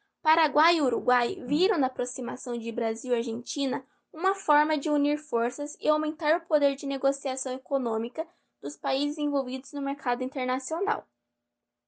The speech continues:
Como a preocupação inicial era econômica, o Mercosul nasceu como uma zona de livre comércio, ou seja, os quatro países que assinaram o Mercosul diminuíram tarifas para facilitar a circulação de mercadorias entre eles.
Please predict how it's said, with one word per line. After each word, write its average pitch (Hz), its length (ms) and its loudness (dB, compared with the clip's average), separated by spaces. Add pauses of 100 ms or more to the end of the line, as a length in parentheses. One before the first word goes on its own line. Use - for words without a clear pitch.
(960)
Como 440 240 4
a - 40 0
preocupação 269 680 -2
inicial 240 680 -4
era 285 240 4
econômica, 240 760 -2 (300)
o 254 80 -10
Mercosul 277 580 0
nasceu 269 380 0
como 311 300 -6
uma 311 200 0
zona 320 360 2
de 370 100 0
livre 320 300 -2
comércio, 302 720 -2 (320)
ou 320 180 -2
seja, - 540 -4 (100)
os - 160 -16
quatro 403 360 4
países 254 400 2
que - 80 -12
assinaram 240 460 -2
o - 20 0
Mercosul 247 680 -6 (300)
diminuíram 254 600 0
tarifas 269 560 0
para 320 280 -2
facilitar 320 580 -4
a 302 60 0
circulação 285 600 -4
de 269 140 -4
mercadorias 269 720 0
entre 277 300 -6
eles. - 480 -2